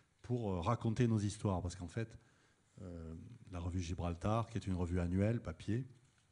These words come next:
on y tient. On, on est sur Internet, mais on, on, on sert uniquement de liaison avec les lecteurs. Donc on, on tient vraiment à ce côté papier, une fois par an, fin, fin de l'année, là on prépare le numéro huit.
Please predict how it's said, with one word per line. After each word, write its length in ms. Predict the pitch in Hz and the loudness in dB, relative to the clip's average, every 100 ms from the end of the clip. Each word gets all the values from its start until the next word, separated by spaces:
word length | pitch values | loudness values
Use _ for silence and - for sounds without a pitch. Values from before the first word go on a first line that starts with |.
| _ _ - 90 | _ _ -16 -10
on 60 | |
y 100 | 80 | -10
tient. 340 | - 107 135 143 - - - - | -4 0 2 0 -10 -20 -20 -8
On, 380 | 101 98 85 82 78 80 - - - - | -4 -2 -4 -8 -10 -14 -16 -18 -12 -6
on 40 | |
est 60 | 95 | -4
sur 200 | - 95 | 0 0
Internet, 480 | 95 101 90 98 92 | 0 0 0 -2 -2
mais 60 | 87 | -4
on, 220 | 87 82 87 95 - - _ | -4 -8 -12 -16 -20 -20 _
on, 100 | 92 87 | -8 -8
on 80 | 101 | -8
sert 220 | 87 101 | -6 -6
uniquement 340 | 92 95 - 98 | -4 -6 -6 -6
de 100 | 92 | -6
liaison 300 | 87 95 95 | -4 0 0
avec 180 | 90 87 | -2 -4
les 80 | |
lecteurs. 340 | 82 - 117 120 | -8 -4 -4 -2
Donc 180 | 92 87 | -4 -6
on, 120 | 85 | -6
on 80 | 92 | -6
tient 160 | - 95 | -2 0
vraiment 240 | 95 98 | 2 2
à 40 | |
ce 120 | 92 - | 0 -4
côté 240 | 95 90 | -4 -2
papier, 580 | - 78 - 117 147 143 - | -4 -2 2 2 2 -2 -8
une 100 | 85 | -6
fois 140 | 98 | -4
par 180 | 87 87 | -2 0
an, 260 | 120 147 - - - - - _ | 0 -2 -10 -20 -20 -20 -20 _
fin, 180 | - 90 82 - | -6 -4 -4 -8
fin 200 | - 95 | -4 -2
de 80 | 87 | -2
l'année, 260 | 85 104 | -2 -2
là 120 | 107 95 | -2 -4
on 120 | 90 | -6
prépare 280 | - - 82 | -4 -2 -2
le 60 | |
numéro 260 | 85 82 80 | -4 -6 -4
huit. 260 | 127 135 | -4 -6